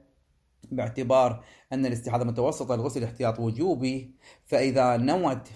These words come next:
فقط الغسل المتوسطة فلا يجزي عن الجنابة ولا يجزي عن مس الميت إذا كانت مجنبة أو كانت ماسة للميت. زين؟ هاي مسألة مهمة. نعم،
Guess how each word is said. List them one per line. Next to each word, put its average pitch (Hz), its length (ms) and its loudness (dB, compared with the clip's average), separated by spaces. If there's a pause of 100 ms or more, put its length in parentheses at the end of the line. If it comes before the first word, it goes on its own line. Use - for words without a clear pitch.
فقط 170 540 4
الغسل 127 520 -2
المتوسطة 127 1000 2
فلا 151 320 4
يجزي 165 380 0
عن 139 160 2
الجنابة 113 600 -2
ولا 107 260 2
يجزي 147 380 2
عن 135 200 2
مس 131 200 -2
الميت 120 580 -2
إذا 127 240 4
كانت 123 400 -2
مجنبة 131 420 0
أو 117 140 2
كانت 120 280 0
ماسة 123 300 -2
للميت. 117 580 0 (1160)
زين؟ 135 500 -2 (1040)
هاي 139 140 4
مسألة 139 280 4
مهمة. 104 460 -2 (960)
نعم، 127 560 -2